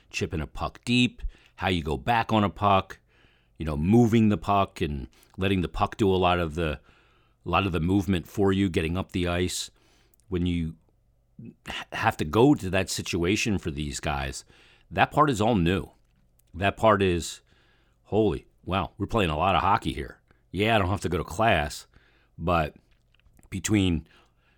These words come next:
you know, the four to five games a week and all, every day on the ice, it is a lot. And that's one of the other good things about getting these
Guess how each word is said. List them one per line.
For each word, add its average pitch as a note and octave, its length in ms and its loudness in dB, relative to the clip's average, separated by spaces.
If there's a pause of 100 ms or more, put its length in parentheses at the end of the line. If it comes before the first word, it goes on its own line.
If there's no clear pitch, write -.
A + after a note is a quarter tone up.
you F2 80 -4
know, E2+ 100 0
the D#2+ 100 -6
four A2 340 6
to D2 160 -2 (200)
five F#2 320 -2
games F#2+ 300 2
a E2+ 60 -4
week F#2+ 400 0
and B1+ 260 -10 (380)
all, F#2+ 320 0
every G2 180 0
day F#2 180 2
on F#2+ 140 0
the D#2+ 140 -2
ice, F#2 440 -2 (520)
it E2 160 0
is F2+ 160 0
a E2+ 40 -4
lot. D#2+ 380 2 (340)
And D#2+ 360 -4
that's F2 200 -2
one G2+ 200 0
of G2 80 0
the F#2 100 0
other G2+ 380 0 (400)
good A2+ 280 4
things D#2+ 300 -2
about D2+ 260 -4
getting E2+ 280 0
these D2+ 280 -6